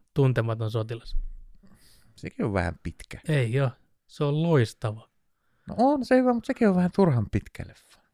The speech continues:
Speaker 1: Et sä voi kertoa isoa tarinaa lyhyessä ajassa. Tästä on puhuttu ennenkin.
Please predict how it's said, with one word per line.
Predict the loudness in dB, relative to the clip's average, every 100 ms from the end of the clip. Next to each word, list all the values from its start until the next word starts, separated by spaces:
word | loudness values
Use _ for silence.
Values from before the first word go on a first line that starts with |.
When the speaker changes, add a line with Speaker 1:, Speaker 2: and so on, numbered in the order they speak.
| -6
Speaker 1:
Et | -6
sä | 0
voi | 0 0
kertoa | -2 -2 0 0
isoa | 0 0 -2 0
tarinaa | 0 0 0 -2 0
lyhyessä | 0 0 -2 -4
ajassa. | -6 -6 -20 _ _ _ _ -20 -20 _ -20 _ _ _ _ _ _ -20 _ _ _ _
Tästä | -12 -8
on | -6
puhuttu | -8 -10 -6
ennenkin. | -4 -6 _